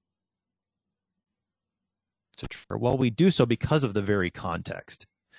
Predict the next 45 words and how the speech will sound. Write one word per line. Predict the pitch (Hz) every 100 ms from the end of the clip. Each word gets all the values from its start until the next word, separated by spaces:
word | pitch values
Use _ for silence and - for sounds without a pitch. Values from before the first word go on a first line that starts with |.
| _
And | -
that's | 156 170
where, | 147 127 110
you | 120
know, | 110
we | 104
have | 110 -
to, | 107 92 _ _
again, | 95 104
we | 98
have | 107
to | -
keep | - 131
all | 107 98
this | 95 -
together. | 98 113 117 92 85 - - -
You | -
know, | - _ - 107 -
don't | 127 156
say, | - - 170 123 92 92 90 _
"I'm | 107 113
being | 104 104
tempted | - 117 104 95
by | 95 92
God." | 107 98
Why? | 90 95 120 147 202 - _ - - _ _
Well, | 117
because | 120 - 117
God | 113 127 120
can't | - 143
be | 113 110
tempted | - 113 98
with | 92 92
evil, | - 110 101 95
and | 90
he | 123 104
himself, | 95 - 90 - -
I |
mean, | 110
that, | 113 -
that | 110 107
use | 104 139 -
of | 104
the | 95
word | 92 92